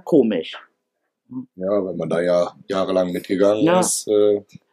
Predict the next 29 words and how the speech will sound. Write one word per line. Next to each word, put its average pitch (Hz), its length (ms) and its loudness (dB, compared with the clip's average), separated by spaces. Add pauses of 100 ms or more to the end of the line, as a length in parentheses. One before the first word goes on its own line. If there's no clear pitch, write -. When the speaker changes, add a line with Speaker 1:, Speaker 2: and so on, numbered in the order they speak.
(140)
Speaker 1:
Also 147 200 -2
es - 160 -6
war 185 240 4
schon 185 480 -2
komisch, 127 520 0
weil, 127 400 0
ähm, 123 320 -2
du 135 120 0
stehst 180 400 -2
dann 196 120 0
da 180 300 6
und, 151 420 0
äh, 143 260 -4 (1600)
du 131 60 -6
siehst 160 300 -2
dann 147 120 0
auch - 140 0
deine 139 260 2
Leute 196 320 4
vorbeigehen 185 680 0
und 151 120 -8
du 143 60 -10
siehst, 151 320 -8
was 147 120 -4
die 135 100 -6
für - 120 -10
einen 127 60 -4
Spaß 165 380 -6
haben. 175 480 -2